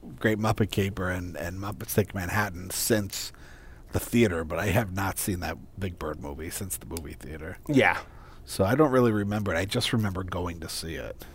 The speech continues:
Speaker 1: and
Speaker 2: Hmm.
Speaker 1: being like, "Big Bird? Like, where's all, where's Kermit?" <laughs>
Speaker 2: And, you know, it's
Speaker 1: I'm
Speaker 2: just
Speaker 1: sure,
Speaker 2: him in
Speaker 1: I,
Speaker 2: it?
Speaker 1: I'm sure, th-, yeah, but I'm sure there's cameos by, uh, by everybody else. But I remember being kind of, like, a little stumped as a kid, being like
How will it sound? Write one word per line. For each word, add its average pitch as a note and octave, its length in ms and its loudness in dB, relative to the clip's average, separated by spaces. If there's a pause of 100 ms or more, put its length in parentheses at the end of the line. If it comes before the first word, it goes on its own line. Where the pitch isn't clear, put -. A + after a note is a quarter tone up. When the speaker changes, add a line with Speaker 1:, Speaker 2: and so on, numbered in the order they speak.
(300)
Speaker 1:
and A2+ 120 4
Speaker 2:
Hmm. F#2+ 100 4
Speaker 1:
being F2+ 240 0
like, E2 320 -8 (1500)
"Big G3 180 2
Bird? D4+ 260 8 (380)
Like, B2+ 260 -2
where's F3 220 4
all, G3+ 300 4
where's F#3+ 180 2
Kermit?" E3 460 2 (220)
<laughs> - 280 8
Speaker 2:
And, C#3+ 120 10
you G3 100 8
know, D#3 160 12
it's C3 280 8
Speaker 1:
I'm F#3+ 120 12
Speaker 2:
just - 100 12
Speaker 1:
sure, D#4 100 12
Speaker 2:
him F3 60 12
in G3+ 60 12
Speaker 1:
I, - 80 12
Speaker 2:
it? A3 100 12
Speaker 1:
I'm G3 120 10
sure, C4 200 12
th-, E3 120 0
yeah, D#3+ 200 12
but A#2 120 6
I'm B2 60 6
sure F3 180 8
there's A#2 200 6
cameos F#2 580 2
by, F#2 240 -2 (140)
uh, G#2 160 2
by A2 180 0
everybody G2+ 400 -4
else. G2 260 0
But G#2 240 2 (540)
I C3+ 60 4
remember D3 220 12
being B2+ 200 10
kind A2 220 4
of, F#2 100 0
like, F2 400 -6 (360)
a - 60 0
little G#2+ 220 4
stumped - 540 -2
as E2 140 -4
a D#2+ 60 -8
kid, E2 320 -6
being D2+ 240 -8
like C#2+ 360 -12